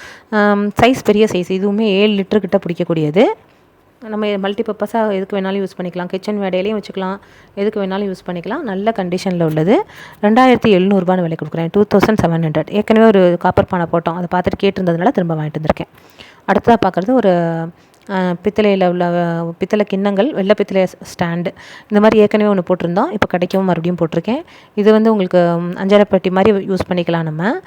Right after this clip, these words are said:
அ, ஒவ்வொரு கிண்ணமுமே தனியா வாங்கினது தான். எல்லாமே பித்தளையில உள்ள ஈயம் பூசின கிண்ணம். ஒரு ரெண்டரை இன்ச்சு சைஸ் உள்ளது. இது எல்லாமே எப்படின்னா உங்களுக்கு, மு-, கிண்ணத்தோடலாம் எங்கேயுமே கிடைக்காது.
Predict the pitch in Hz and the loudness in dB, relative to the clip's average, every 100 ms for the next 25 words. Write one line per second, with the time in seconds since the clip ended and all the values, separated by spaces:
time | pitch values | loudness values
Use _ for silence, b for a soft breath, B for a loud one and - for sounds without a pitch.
0 | b b _ 208 202 208 214 233 226 226 | b b _ -4 2 2 4 4 4 2
1 | 254 247 294 208 190 208 190 175 180 170 | 2 2 2 2 2 2 2 0 -2 -2
2 | 151 233 220 185 190 214 202 - 190 185 | 0 0 0 0 0 0 -2 0 2 2
3 | 233 302 190 190 185 185 175 185 170 165 | 2 0 0 0 0 -4 -6 -6 -6 -4
4 | 208 403 208 190 196 196 196 185 202 175 | -4 -4 -2 0 0 2 0 0 -2 -2
5 | 165 175 156 151 214 370 - _ _ _ | -2 -2 -2 0 0 0 -8 _ _ _
6 | _ _ b b _ _ _ _ _ _ | _ _ b b _ _ _ _ _ _
7 | _ _ _ 220 226 220 254 262 226 220 | _ _ _ 2 2 4 2 2 2 0
8 | 214 220 190 175 180 226 233 202 180 - | 2 0 0 0 2 2 2 0 -2 0
9 | 240 247 233 226 220 262 226 196 208 202 | 4 6 6 4 4 4 4 6 6 6
10 | 220 180 180 196 175 | 4 0 2 0 0